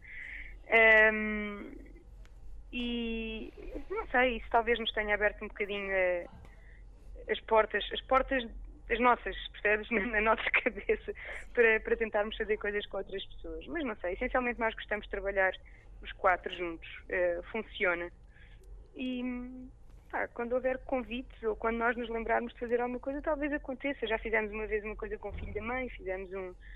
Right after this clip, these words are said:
um disco pequenino, um Seven Inch, em que o lado A é Filho da Mãe, o lado B é, é, é uma música que fizemos todos juntos,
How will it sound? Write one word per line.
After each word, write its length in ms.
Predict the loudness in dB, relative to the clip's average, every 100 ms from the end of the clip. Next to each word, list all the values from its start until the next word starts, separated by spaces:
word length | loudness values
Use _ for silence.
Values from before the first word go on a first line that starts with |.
| -16 -16 -18 -14
um 40 |
disco 240 | -12 -12 -14
pequenino, 400 | -12 -6 -4 -4
um 40 | 0
Seven 480 | 2 2 0 -4
Inch, 300 | -6 -8 -12 -12 -16 -8
em 100 | -8
que 100 | -4
o 40 | 0
lado 340 | 0 0 0
A 160 | 0 0
é 60 |
Filho 240 | -4 -8 -4
da 100 | 2
Mãe, 260 | 2 2
o 60 | 0
lado 260 | -2 -2 -2
B 60 | 0
é, 960 | 2 2 2 2 -2 -2 -2 -2 -4 -4
é, 20 |
é 60 |
uma 120 | -4 -4
música 340 | -8 -8 -10
que 80 | -10
fizemos 320 | -6 -4 -6
todos 240 | -8 -8
juntos, 340 | -4 -4 -4